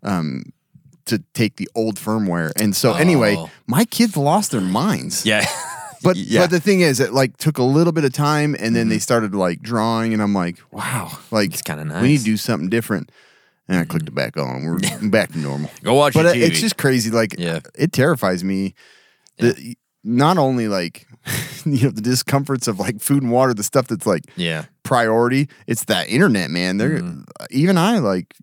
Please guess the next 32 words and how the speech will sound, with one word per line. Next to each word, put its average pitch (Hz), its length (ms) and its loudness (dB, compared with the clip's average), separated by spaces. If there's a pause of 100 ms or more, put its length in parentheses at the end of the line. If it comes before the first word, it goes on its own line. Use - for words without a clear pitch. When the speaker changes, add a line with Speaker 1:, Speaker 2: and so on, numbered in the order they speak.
Speaker 1:
you 95 60 0
Speaker 2:
Yeah. 92 120 4
Speaker 1:
know, 98 100 0
it's 110 100 -6
like, 101 340 -2
I - 60 -2
use 104 240 2
it 95 80 -2
a 92 40 -2
lot. 107 200 -6 (420)
Speaker 2:
Well, 123 280 0
everybody 311 400 2
does. 87 440 -4
Speaker 1:
You 113 140 4
guys 123 140 2
are 95 160 -4
using 101 340 2
it 107 140 0 (260)
through 120 200 -2
this 151 180 0
system. - 320 -8
Speaker 2:
Exactly, 131 640 0
Speaker 1:
You're 92 120 -2
Speaker 2:
right 98 80 2
Speaker 1:
listening 117 260 2
Speaker 2:
now. 87 60 -2
Speaker 1:
to 87 80 -4
this 87 180 -8
because 95 320 -4
Speaker 2:
It's 85 80 -4
Speaker 1:
of - 0 -
it. 90 40 0